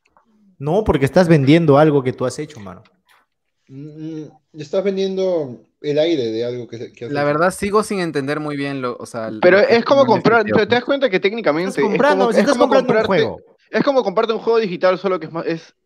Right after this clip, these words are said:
Speaker 4: único, ¿no? Pero es, lo, es el mismo equivalente.
Speaker 1: Es como,
Speaker 2: No, es
Speaker 1: es como
Speaker 2: como
Speaker 1: comprar una foto, por ejemplo, los de OnlyFans
Speaker 4: Ah,
Speaker 1: pagan
Speaker 4: no, no,
Speaker 1: para
Speaker 4: no,
Speaker 1: que
Speaker 4: no,
Speaker 1: vean
Speaker 4: claro, es
Speaker 1: fotos.
Speaker 4: que no compras, no compras la foto, compras el derecho
Speaker 2: No,
Speaker 4: a
Speaker 2: pero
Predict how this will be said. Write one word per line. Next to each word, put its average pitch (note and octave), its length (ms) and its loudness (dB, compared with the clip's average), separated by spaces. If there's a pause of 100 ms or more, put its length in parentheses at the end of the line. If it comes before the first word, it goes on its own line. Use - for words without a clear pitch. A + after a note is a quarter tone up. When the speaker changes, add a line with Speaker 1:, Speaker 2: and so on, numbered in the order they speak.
(120)
Speaker 4:
único, B2+ 380 -4
¿no? A#2+ 160 -10
Pero D#3+ 180 0
es, F3+ 60 -2
lo, G3 260 2
es G3+ 120 0
el G3 100 -2
mismo G3+ 180 -2
equivalente. D3 500 0 (460)
Speaker 1:
Es G#3 140 -8
como, C4 220 2
Speaker 2:
No, F#3 280 4
es G#3+ 60 2
Speaker 1:
es G#3 60 -6
como C#4 200 4
Speaker 2:
como G#3+ 120 4
Speaker 1:
comprar A#3+ 240 4
una B3+ 200 4
foto, B3 380 2
por F3+ 100 0
ejemplo, G#3 280 0
los F3+ 160 2
de F#3+ 80 2
OnlyFans A3 680 -2
Speaker 4:
Ah, - 280 -20
Speaker 1:
pagan F#3 220 2
Speaker 4:
no, B3+ 80 2
no, A#3+ 80 -2
Speaker 1:
para A3+ 160 0
Speaker 4:
no, A3 60 -2
Speaker 1:
que - 80 -4
Speaker 4:
no, A#3+ 60 2
Speaker 1:
vean A#3 80 2
Speaker 4:
claro, A3 160 4
es G#3+ 60 4
Speaker 1:
fotos. - 60 -6
Speaker 4:
que G#3 80 0
no A3+ 120 2
compras, A3+ 300 2
no A3 140 -2
compras A3 220 0
la G3 140 4
foto, F#3+ 260 -2
compras F3+ 320 -4
el D3 100 -4
derecho D#3 320 0
Speaker 2:
No, A#3+ 60 0
Speaker 4:
a G#3+ 40 0
Speaker 2:
pero G3 80 4